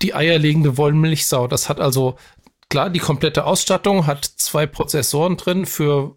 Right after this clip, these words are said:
maximale Rechenpower. Und das hat auch die komplette Peripherie. Also es hat Ausgänge in Klinke und in X L R.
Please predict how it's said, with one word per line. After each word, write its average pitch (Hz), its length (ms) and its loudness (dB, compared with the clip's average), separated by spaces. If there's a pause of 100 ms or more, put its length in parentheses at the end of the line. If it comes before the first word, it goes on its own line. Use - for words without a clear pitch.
(120)
maximale 139 760 -2
Rechenpower. 160 720 -2 (680)
Und 147 300 0
das - 160 -2
hat 147 160 -2
auch 156 120 -2
die 160 100 -4
komplette 151 420 -2
Peripherie. 127 720 0
Also 123 180 -2
es - 160 -4
hat - 320 -6
Ausgänge 147 520 0
in 139 160 0
Klinke 156 420 0
und 151 240 0
in 143 120 -2
X 165 220 -4
L 139 140 -2
R. 147 360 -2